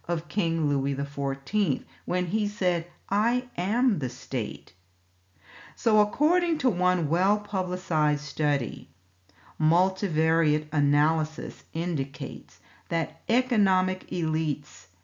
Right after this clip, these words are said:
and organized groups representing business interests have substantial independent impacts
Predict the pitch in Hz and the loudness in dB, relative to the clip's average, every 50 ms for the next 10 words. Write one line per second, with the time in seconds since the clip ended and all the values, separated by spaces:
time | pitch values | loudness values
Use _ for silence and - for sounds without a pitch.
0 | _ _ _ _ - 165 165 160 160 - - - 170 185 190 185 190 180 175 170 | _ _ _ _ -2 0 0 2 0 -2 -2 0 0 2 2 0 0 -2 0 0
1 | 165 165 165 156 151 - - - 170 175 156 135 147 - - 139 127 139 160 170 | 0 0 0 -2 -4 -6 -10 -6 -2 0 -2 -2 -2 -6 -8 -4 -2 0 0 0
2 | 175 - - 202 196 - 190 180 175 175 180 165 147 175 175 180 180 - 165 170 | -2 -2 -4 -4 -2 -2 -2 -2 -2 -2 -4 -2 -2 -2 -2 -2 -4 -4 -6 -8
3 | 160 - - - 196 196 202 208 202 - - 117 - - - - - - - - | -8 -10 -8 -4 0 0 0 0 0 -4 -8 -10 -10 -12 -14 -20 -20 -20 -20 -20
4 | - - - - _ - 190 185 190 196 196 196 - - 202 196 - - - - | -20 -20 -20 -20 _ 0 2 2 2 2 0 -2 -4 -4 -4 -4 -6 -12 -12 -8
5 | - 190 190 208 214 220 214 208 - - 147 135 135 135 135 - - 160 170 180 | -6 -2 0 2 2 2 0 0 -2 0 0 0 0 0 -2 -4 -4 -2 -2 -2
6 | 175 196 202 - - - 147 143 139 143 143 139 - - 190 214 247 233 226 - | -2 -4 -6 -6 -4 0 0 2 2 0 -2 -4 -4 -2 2 4 4 4 2 2
7 | - 151 135 127 127 139 - - | -2 -2 -2 -2 -2 -4 -8 -12